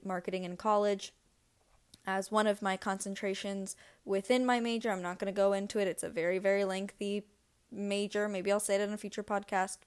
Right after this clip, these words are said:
'cause I did, like, five things at once. Um, but then when I graduated, I wanted to do a P H D, and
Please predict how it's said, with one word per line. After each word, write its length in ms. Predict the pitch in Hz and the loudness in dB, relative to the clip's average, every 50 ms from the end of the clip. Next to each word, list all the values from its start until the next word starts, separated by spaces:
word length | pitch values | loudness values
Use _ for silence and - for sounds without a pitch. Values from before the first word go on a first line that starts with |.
| _ - | _ -12
'cause 140 | - 202 - | -6 -2 0
I 80 | 185 | 0
did, 260 | 185 190 196 185 190 202 _ - | 2 0 0 -2 -4 -10 _ -12
like, 180 | - 175 - - | -10 -10 -8 -4
five 220 | - 180 185 - | -4 -4 -4 -4
things 240 | - 190 190 190 - | -10 -14 -12 -10 -10
at 80 | - - | -10 -10
once. 260 | 185 - - - - - - - - - - - - _ _ _ _ | -10 -12 -14 -16 -20 -20 -20 -20 -20 -20 -20 -20 -20 _ _ _ _
Um, 320 | - 196 185 - - - - _ _ - | -6 -4 -4 -4 -6 -10 -16 _ _ -4
but 220 | 214 220 208 - | -2 -2 4 8
then 380 | - 285 277 254 233 247 262 269 - - - _ _ _ _ - | 8 8 8 8 6 2 -2 -4 -6 -12 -20 _ _ _ _ -10
when 220 | 220 208 214 233 226 | -6 -2 -2 0 2
I 120 | 220 214 | 0 0
graduated, 800 | 190 - 233 285 311 262 - 208 190 180 180 175 175 175 175 - - _ _ _ _ _ _ _ - | 2 4 4 6 4 4 2 0 0 2 2 2 2 0 0 -4 -8 _ _ _ _ _ _ _ 2
I 200 | - 202 196 196 | 4 4 4 4
wanted 320 | 196 202 208 214 233 233 226 | 4 2 2 2 2 0 -2
to 80 | 240 | -2
do 160 | 202 214 208 | 0 0 0
a 40 | 196 | 0
P 240 | 190 - - 202 190 | 0 -2 -2 0 0
H 240 | 175 - - - - | 0 0 -4 -6 -8
D, 260 | - - - - - - _ _ _ _ _ _ _ _ _ _ _ _ - | -8 -10 -10 -10 -14 -20 _ _ _ _ _ _ _ _ _ _ _ _ -10
and 520 | 190 196 185 180 175 165 160 175 175 - | -8 -4 -4 -2 -2 -2 -2 -4 -6 -8